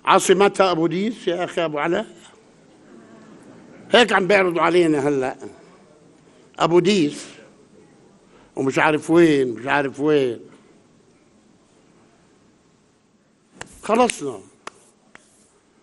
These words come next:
إحنا هنا جالسون، هنا باقون، ولن نرتكب أخطاء الماضي، لن نرتكب أخطاء ثمانية وأربعين ولا أخطاء سبعة وستين.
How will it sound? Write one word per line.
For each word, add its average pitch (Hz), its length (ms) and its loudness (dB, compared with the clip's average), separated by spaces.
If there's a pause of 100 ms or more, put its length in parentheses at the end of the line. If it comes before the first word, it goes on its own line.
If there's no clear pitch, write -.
(500)
إحنا 214 240 4
هنا 226 440 8
جالسون، 196 880 2 (600)
هنا 220 380 6
باقون، 190 840 4 (540)
ولن 180 420 4
نرتكب 175 600 4
أخطاء 156 540 0
الماضي، 131 840 2 (840)
لن 220 220 4
نرتكب 208 640 2
أخطاء 214 380 2
ثمانية 196 360 6
وأربعين 185 960 6 (640)
ولا 220 340 6
أخطاء 220 320 4
سبعة 196 340 4
وستين. 196 920 4